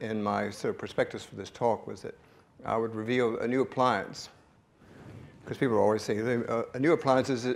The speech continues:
as important to the, to the world as the, the discovery of a new star."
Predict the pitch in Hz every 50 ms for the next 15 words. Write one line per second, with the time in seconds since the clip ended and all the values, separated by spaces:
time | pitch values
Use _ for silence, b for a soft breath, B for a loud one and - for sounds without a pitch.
0 | - - - 147 151 143 147 139 131 - - 165 156 107 147 127 120 135 123 123
1 | 123 113 110 113 - - - - 143 131 123 113 113 123 120 117 113 113 107 98
2 | 107 104 104 101 104 104 - - - 110 107 107 101 - - 135 117 120 117 104
3 | 107 107 113 113 110 - - - 113 104 101 92 80 -